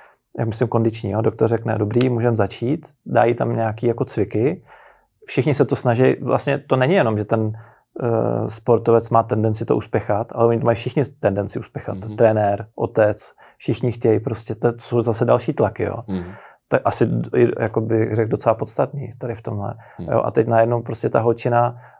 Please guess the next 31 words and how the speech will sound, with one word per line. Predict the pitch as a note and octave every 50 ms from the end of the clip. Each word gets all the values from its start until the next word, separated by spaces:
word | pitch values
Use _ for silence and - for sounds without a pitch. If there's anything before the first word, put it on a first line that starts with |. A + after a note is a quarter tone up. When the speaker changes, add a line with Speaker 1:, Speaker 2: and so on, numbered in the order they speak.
| -
Speaker 1:
legíny, | - A2+ A2 G#2+ A2+ A#2+ A#2+ A#2+ A#2+ B2 C3 C3+ C3+ B2+ _ _ _ _ _ _ _ _ - C#3+
a | -
teď | - - G#2+
já | G2+ G2+
na | G2
to | G2 -
koukám, | A2+ - A2 G#2+ G#2+ - G#2 G2+ - -
prostě | - A2+ - - A2+
to | - A2
koleno | - - A2+ A2+ A2 A2
má | G#2+ G#2+ A2
dvakrát | G#2+ G#2+ G#2 - A2+ A2+ G#2+
tak | - A2+
velký, | A#2 C3 C#3 C#3 - G#2 G#2+ - _ _ - - -
Speaker 2:
Jo. | B2+ B2
Speaker 1:
oteklý, | - - A#2+ - - B2 A2+ A#2 -
ale | - A#2+ B2
ona | B2 C3 C3+ C3+ - - _ _ -
ani | - B2+ C3 C3 C3 C3 C3 _ _ _ -
jako | - B2 A#2 - - C3+
nic | B2 B2+ C3 - B2+ C3+ B2+ -
jako | B2 A#2 - A#2+
prostě | B2+ A#2+ - - C3+
neřekla. | C3+ B2+ A#2 A#2+ A#2 - G#2 G2 G#2+ A#2+ - - - - - - - - - _ _ _ _ _ -
Trenér | - A#2+ A#2 A#2+ A#2+
si | - - C3
toho | C#3 C#3 C#3+
nevšiml, | C3 A2 - - G#2 G2 G#2+ C#3 E3 F3+ F#3 - -
že | A#2+ G#2+
jo? | G#2+ G#2 G2+ A2 C3
Speaker 2:
Mhm. | G#2 G2 A2 A#2